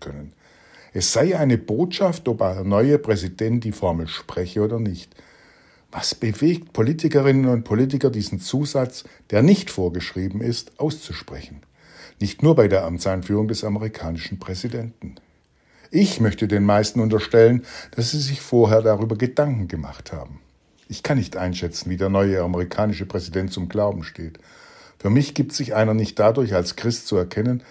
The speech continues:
weil er auf die Bibel schwört oder sich vor Kirchen fotografieren lässt. Für mich zeichnet sich ein Christ damit aus, wie er sich gegenüber Fremden und Schwachen verhält,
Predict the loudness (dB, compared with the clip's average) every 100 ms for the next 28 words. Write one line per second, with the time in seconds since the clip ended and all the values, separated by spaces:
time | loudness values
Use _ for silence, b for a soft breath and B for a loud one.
0 | B B -2 2 2 2 -2 -6 -2 0
1 | -2 -4 -4 0 2 2 -4 -8 -10 -12
2 | -6 -6 -4 0 2 0 -4 -6 -8 -8
3 | -10 -10 -8 -6 -8 -10 -14 -14 -16 B
4 | B B B -6 2 2 2 0 0 0
5 | -2 -2 0 0 -2 -4 0 2 2 0
6 | -2 -4 -4 -4 -4 -6 -6 -4 -4 -4
7 | -6 -4 -2 0 -2 -6 -8 -6 -4 -4
8 | -6 -12 -6 -2 -4